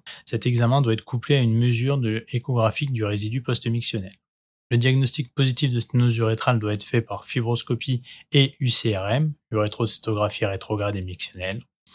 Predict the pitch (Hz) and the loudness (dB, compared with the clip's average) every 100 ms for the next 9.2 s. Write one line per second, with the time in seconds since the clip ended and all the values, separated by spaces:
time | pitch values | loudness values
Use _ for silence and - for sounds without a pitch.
0 | - 131 120 110 139 160 147 131 - 123 | -6 0 2 4 4 4 4 -2 -4 -4
1 | - - 127 - 120 113 - 113 - 123 | -2 -2 0 0 2 0 -2 -6 -4 -4
2 | 127 120 117 117 123 113 117 110 117 120 | -4 -4 -2 0 2 2 0 -2 0 0
3 | 117 110 117 110 117 110 104 107 110 104 | 0 -2 0 0 0 0 0 0 0 0
4 | - 117 104 110 104 101 104 110 - 117 | 0 -2 -2 -4 -4 -6 -6 -6 0 -2
5 | 110 - - - - 110 104 95 120 143 | -2 -12 -20 -8 0 0 0 0 -2 -4
6 | - 123 131 127 123 123 - 135 - 123 | -4 -2 -2 0 0 0 -2 -2 -2 -2
7 | 110 110 135 135 _ _ 139 131 - - | -2 0 0 -2 _ _ -6 -6 -10 -6
8 | 117 110 110 107 - 110 110 127 123 - | -4 0 0 0 0 0 2 0 -2 -4
9 | 101 98 | -6 -8